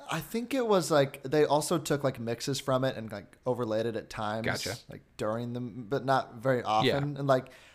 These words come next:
Speaker 1: this, this category is always so kind of B S at times 'cause, like,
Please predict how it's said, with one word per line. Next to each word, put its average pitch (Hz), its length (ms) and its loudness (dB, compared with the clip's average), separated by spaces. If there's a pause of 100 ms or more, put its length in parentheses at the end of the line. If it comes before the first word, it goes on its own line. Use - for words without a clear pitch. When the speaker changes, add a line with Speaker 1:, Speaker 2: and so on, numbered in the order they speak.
Speaker 1:
this, - 340 2
this 220 220 2
category 131 560 6
is 123 140 -2
always 120 480 0
so 110 640 -2
kind 120 200 -4
of 110 140 -6
B 117 180 -4
S 104 240 -4
at - 120 -12
times 117 420 -4
'cause, 110 220 -8
like, 104 200 -6